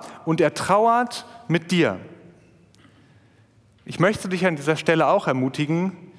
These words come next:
Ausschau zu halten im Leid, nach Gottes Herrlichkeit. Gott kann uns harte Lektionen erteilen, das habe ich selbst erfahren, aber am Ende bleibt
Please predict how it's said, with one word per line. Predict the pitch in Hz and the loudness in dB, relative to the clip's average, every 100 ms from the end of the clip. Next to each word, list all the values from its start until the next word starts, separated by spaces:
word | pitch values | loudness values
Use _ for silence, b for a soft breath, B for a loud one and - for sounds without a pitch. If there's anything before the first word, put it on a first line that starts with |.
| B B B - | B B B 0
Ausschau | 180 202 - 123 | 0 2 0 0
zu | - 120 | -2 -2
halten | 107 104 107 117 | 0 0 0 -4
im | 117 | 0
Leid, | 127 135 107 - - B B B B - | 2 2 -2 -6 -12 B B B B 0
nach | 123 151 - | 2 2 0
Gottes | 151 151 - | -2 -2 0
Herrlichkeit. | 165 123 107 - 95 90 - - - b b b b b b b b | 0 0 -4 -4 -4 -4 -10 -16 -20 b b b b b b b b
Gott | - 196 | 0 0
kann | - 185 | 0 0
uns | 165 | 0
harte | 160 165 165 | 0 0 2
Lektionen | 143 139 - 196 165 | 0 0 0 0 2
erteilen, | 117 - 117 117 135 160 151 B B B B _ | 0 0 0 2 0 -2 -8 B B B B _
das | 127 - | -2 2
habe | 139 | 2
ich | 139 | 2
selbst | 151 151 - | 2 2 0
erfahren, | 120 - 127 123 147 151 - B B B | -4 -2 0 2 0 -4 -10 B B B
aber | - 131 135 | -2 2 2
am | 139 | 2
Ende | 135 180 170 135 143 160 - - - | 0 0 2 2 2 0 -6 -18 -4
bleibt | 131 127 139 165 - - | 2 4 2 0 -4 -12